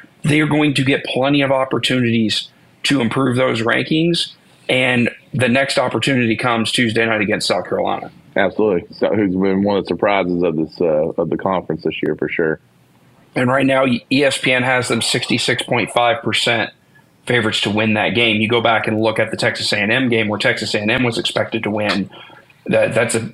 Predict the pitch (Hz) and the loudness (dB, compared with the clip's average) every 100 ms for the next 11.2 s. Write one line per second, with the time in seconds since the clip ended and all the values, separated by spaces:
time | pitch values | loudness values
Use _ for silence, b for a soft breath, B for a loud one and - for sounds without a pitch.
0 | - 120 101 - 113 120 - - - 135 | -4 -2 -2 0 0 0 0 -2 0 0
1 | 135 113 101 110 104 98 110 101 95 101 | 2 0 0 0 0 0 0 0 -2 -4
2 | - 127 117 110 101 90 - B B B | -2 0 2 2 -2 -2 -6 B B B
3 | _ _ - 101 107 87 - 107 98 98 | _ _ -2 0 0 -2 -2 0 2 2
4 | 98 90 - 82 - - - - - - | 2 0 -2 -2 -2 -2 -2 -8 -16 -12
5 | - - _ - - 104 101 95 95 95 | -12 -12 _ -4 0 2 2 2 2 2
6 | 95 - _ _ - - - 101 92 104 | -2 -8 _ _ -6 -4 -2 -2 0 0
7 | 107 107 131 127 - 110 101 95 92 98 | 0 0 0 -2 0 0 0 0 -2 -2
8 | 90 82 92 87 107 92 90 82 92 - | -2 -2 -4 -2 -2 0 0 0 -4 -6
9 | - 95 92 82 82 87 85 - - 90 | -6 -2 0 0 0 0 0 -4 -8 -4
10 | 110 92 92 87 85 82 87 78 76 - | -2 -2 0 0 -2 0 0 0 -4 -2
11 | 87 - | -2 -2